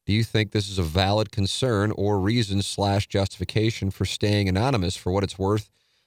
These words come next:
I'm an attorney here in town. Sorry if this is too long for Q F T A, but it's just something I genuinely disagree with you on.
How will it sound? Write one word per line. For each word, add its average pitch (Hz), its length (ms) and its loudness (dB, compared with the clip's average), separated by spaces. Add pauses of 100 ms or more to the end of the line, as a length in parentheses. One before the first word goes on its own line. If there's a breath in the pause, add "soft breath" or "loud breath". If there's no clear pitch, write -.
(100)
I'm 90 140 2
an 90 60 0
attorney 135 460 0
here 90 180 0
in 82 80 -4
town. 87 420 -2 (380)
Sorry 120 320 2
if 110 100 -2
this - 180 -4
is 98 100 -6
too 120 180 0
long 110 240 2
for 98 100 -6
Q 107 240 0
F 98 80 0
T 101 180 0
A, 98 120 2
but 92 140 -4
it's 82 120 -6
just - 320 -2
something 95 420 0
I 87 100 2
genuinely 95 580 0
disagree 92 520 -2
with 104 180 0
you 85 180 0
on. 87 280 -2